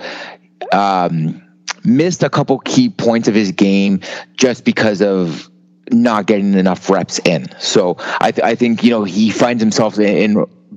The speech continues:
bad defensive, um, cues or, or spots when he could be in a much better position, but he's, you know, he's caught watching the, the, watching the, the play unfold, or he's,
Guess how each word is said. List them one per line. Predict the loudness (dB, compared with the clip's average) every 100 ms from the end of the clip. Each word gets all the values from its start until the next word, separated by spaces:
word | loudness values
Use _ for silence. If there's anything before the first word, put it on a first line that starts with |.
| -4
bad | 0 2 0 0
defensive, | -2 0 0 0 -2 -6 -16 -16 -16 -8 -2
um, | 0 2 0 0 -2 -6 _ -12 -12 -20 -20 _ _ -6
cues | 2 2 2 2
or, | 2 2 0
or | 0 0
spots | 0 0 2 -2 -8 -12 -10 -2
when | 0 0
he | 0 0
could | 2 0
be | 2 2 2 0 0
in | 0
a | 2
much | 2 0 0
better | 0 0
position, | 0 0 0 2 2
but | 2
he's, | 0 0
you | 2 2 2
know, | 2
he's | 0
caught | 0 0 0
watching | 0 0 0 0
the, | 0 0
the, | -2 -2 -4 -14 -14 -2
watching | 0 0 0 0
the, | 2 0
the | 0 0 0 -2
play | 0 0 0
unfold, | -2 0 0 0 0
or | 0 2
he's, | 2 2 0